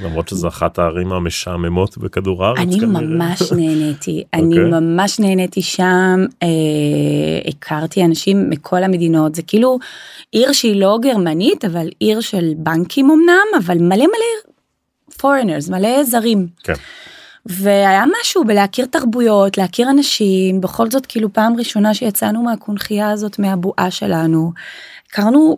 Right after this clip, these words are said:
Speaker 2: כל מיני אנשים מכל מיני מקומות, אה, והתחלתי ללמוד גרמנית, ואחרי שלושה חודשים של לימודי גרמנית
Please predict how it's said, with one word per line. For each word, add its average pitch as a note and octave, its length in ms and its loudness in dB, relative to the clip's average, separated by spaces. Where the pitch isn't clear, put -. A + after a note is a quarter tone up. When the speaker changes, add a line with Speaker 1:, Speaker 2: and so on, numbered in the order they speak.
Speaker 2:
כל A#3 320 0
מיני A3+ 280 2
אנשים E3 540 0
מכל E3 200 -2
מיני F#3+ 220 6
מקומות, D#3 640 0
אה, F3+ 180 2
והתחלתי A3 380 -2
ללמוד A3 340 0
גרמנית, E3+ 800 -2
ואחרי F#3 580 0
שלושה F#3+ 320 -2
חודשים G3 400 2
של F#3+ 100 -2
לימודי F3 340 2
גרמנית F3 640 4